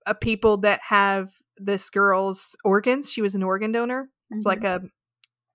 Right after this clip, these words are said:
Speaker 1: a, a really good ballerina. She, she commits suicide. She was in, like, a depression group, and,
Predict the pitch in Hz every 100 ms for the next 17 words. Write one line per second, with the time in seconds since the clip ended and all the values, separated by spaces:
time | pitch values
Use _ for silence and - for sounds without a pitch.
0 | - 202 196 196 196 190 196 196 185 190
1 | 185 185 185 185 180 185 _ _ _ -
2 | _ _ _ _ - - _ _ - -
3 | 226 220 202 196 190 _ _ _ _ _
4 | _ _ _ _ _ _ - _ _ _
5 | - - 269 269 262 285 - 220 220 214
6 | 202 208 220 208 226 214 202 202 190 -
7 | 190 196 190 185 185 180 - 185 180 175
8 | 185